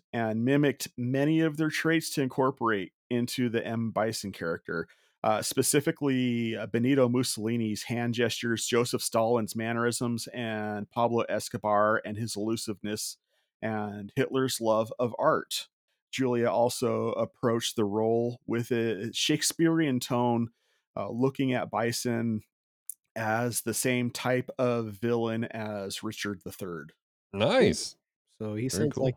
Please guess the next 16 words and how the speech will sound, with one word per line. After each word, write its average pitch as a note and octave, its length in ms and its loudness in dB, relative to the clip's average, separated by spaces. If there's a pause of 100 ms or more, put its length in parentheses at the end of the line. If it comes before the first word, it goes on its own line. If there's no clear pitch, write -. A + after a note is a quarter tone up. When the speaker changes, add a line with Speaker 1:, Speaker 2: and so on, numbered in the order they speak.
Speaker 3:
a, A#2 220 2
uh, G2+ 280 -4 (500)
like G#2+ 120 -6
he B2+ 140 0
actually B2+ 300 -6
put A#2+ 120 -2
a A#2 40 0
lot A#2 160 2
of A2 80 2
effort C#3+ 260 0
into G#2 180 -2
that. F#2 260 -8 (440)
Speaker 2:
Oh, D3 120 10
yeah, C3+ 220 10 (500)
he - 60 -6
did. G2 300 2